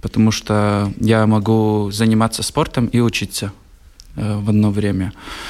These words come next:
И там, э, очень, очень, очень хорошо, что можно играть в гандбол и учиться в другой стране, но учусь я в латвийской школе,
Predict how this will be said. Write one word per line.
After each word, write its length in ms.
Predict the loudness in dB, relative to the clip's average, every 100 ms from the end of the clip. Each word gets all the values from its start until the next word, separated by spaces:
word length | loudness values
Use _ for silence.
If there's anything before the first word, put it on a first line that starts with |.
| -14 -16 -12 0
И 580 | 4 6 4 2 0 0
там, 420 | 2 4 4 0 -8 -20 -6
э, 60 | 0 2 2
очень, 500 | 0 2 2 2 0 -2
очень, 280 | -2 0 0
очень 280 | 0 -4
хорошо, 680 | -2 -2 -2 0 0 0 -2
что 760 | -10 -6 -4 -2 -2 -2 -4 -6 -10 -2
можно 640 | 0 2 2 2 0 -4 -8 -16 -4
играть 380 | -2 2 2 0
в 100 | 0
гандбол 600 | 0 2 2 2 2 0
и 500 | 0 -2 -2 -2 0
учиться 500 | 0 -2 -2 0 0
в 40 |
другой 340 | 2 2 2 2
стране, 540 | 0 2 4 4 2 -2
но 400 | -2 0 0 -2
учусь 480 | -2 -4 -4 -4
я 440 | -2 0 0 -2 -4
в 260 | -10 -2 -2
латвийской 380 | 0 -2 -2
школе, 420 | -4 0 0 0